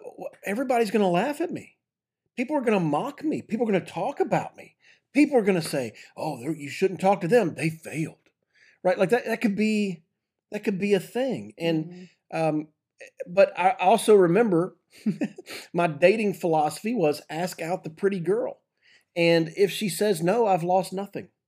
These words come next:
Speaker 2: Right.
Speaker 1: Because I didn't have a date anyway. And now I still don't have one.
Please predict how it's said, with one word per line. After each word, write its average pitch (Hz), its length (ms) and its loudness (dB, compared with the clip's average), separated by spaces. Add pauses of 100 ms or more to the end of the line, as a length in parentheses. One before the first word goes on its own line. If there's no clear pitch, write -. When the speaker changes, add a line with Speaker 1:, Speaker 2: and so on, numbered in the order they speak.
(300)
Speaker 2:
Right. 147 360 -14 (360)
Speaker 1:
Because 185 220 -2
I - 20 2
didn't 269 160 0
have 247 140 2
a - 40 2
date 262 440 0 (340)
anyway. 370 640 4 (360)
And 180 140 2
now 226 200 0
I 214 40 2
still - 240 4
don't 214 200 2
have 196 240 -2
one. - 180 -16